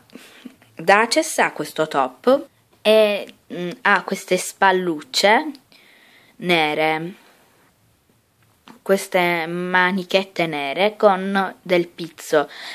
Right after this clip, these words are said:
brillantinato rosa. Il top è di questo viola molto chiaro con dei decori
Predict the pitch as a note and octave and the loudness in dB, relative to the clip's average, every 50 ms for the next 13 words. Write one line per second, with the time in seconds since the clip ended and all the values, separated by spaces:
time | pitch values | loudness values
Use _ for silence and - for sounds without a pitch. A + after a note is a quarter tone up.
0 | - - - F#3+ F#3+ F3+ F3 F3 F3 E3+ G3 - D#4+ C#4+ A#3 F#3+ D3+ D3+ - - | -18 -8 0 2 2 2 4 2 -2 -2 -2 -4 -2 0 2 2 0 0 0 0
1 | D3+ D3+ D3 C3+ C#3+ D3 - - - D3 C#3+ D3 D3 D#3 _ _ _ _ - - | 0 0 0 -4 -8 -10 -10 -2 0 0 0 0 -4 -12 _ _ _ _ -14 -14
2 | - - - _ - G#3 G3 - - A#3+ B3+ C4+ C4 - C#4+ B3 A3 G#3 G#3 F#3 | -14 -14 -20 _ -10 -10 -10 -4 2 4 4 4 4 2 0 0 0 0 0 0
3 | F3+ - - - F3+ F3 E3+ E3 E3+ F3+ F#3+ F#3 F#3 G3 G#3 G#3 G3+ G3 F#3+ F#3 | 0 0 -4 0 0 0 0 0 -2 2 4 4 4 4 4 2 2 0 0 -2
4 | F3+ F3 E3+ F#3 G#3 G#3+ - A3+ G#3 G#3 - E3+ E3 D#3 D#3 D#3 D#3 F3+ G#3+ A3+ | -4 -4 -2 -2 -2 0 0 -2 0 0 0 0 0 2 0 0 0 2 0 0
5 | A3+ - G3 F3+ F3 E3+ E3+ E3 E3 D#3+ D#3 F3+ F#3 F3+ - F#3 E3+ D#3 D3+ D3+ | 0 0 -4 -2 -2 2 2 2 2 4 4 2 2 2 2 2 2 2 2 0
6 | D3+ D#3 D#3+ D#3+ D#3 C#3+ | -4 -6 -8 -10 -10 -12